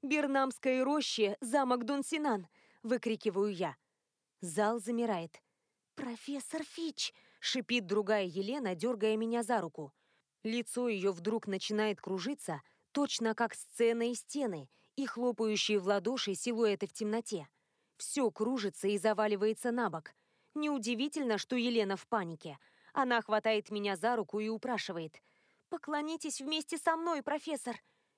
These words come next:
Я кланяюсь, и зрители снова ревут, и хлопают ещё громче.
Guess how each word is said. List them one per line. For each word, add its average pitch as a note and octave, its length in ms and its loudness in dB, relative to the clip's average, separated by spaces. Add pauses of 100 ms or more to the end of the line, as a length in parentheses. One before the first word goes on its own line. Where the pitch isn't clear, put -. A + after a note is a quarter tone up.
(220)
Я G3 300 0
кланяюсь, B3 720 -4 (260)
и C4 160 0
зрители B3 540 0
снова F#3+ 340 -2
ревут, E3+ 420 -2 (300)
и C4+ 140 -2
хлопают G#3+ 540 0
ещё G#3 300 0
громче. F3+ 480 -2